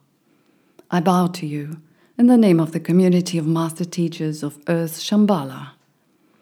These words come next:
We Master Teachers, Lord Maitreya, Mother Mary and I, will be lecturing this whole month of March, and the Sanat Kumara will be back with you in April.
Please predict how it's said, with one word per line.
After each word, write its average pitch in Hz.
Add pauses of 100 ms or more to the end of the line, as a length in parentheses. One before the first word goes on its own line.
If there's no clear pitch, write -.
(380)
We 160
Master 160
Teachers, 185
Lord 175
Maitreya, 226 (320)
Mother 247
Mary 175
and 202
I, 185 (580)
will 254
be 240
lecturing 170
this 165
whole 220
month 208
of 165
March, 156 (800)
and 202
the 196
Sanat 226
Kumara 202
will 196
be 202
back 156
with 160
you 170
in 180
April. 165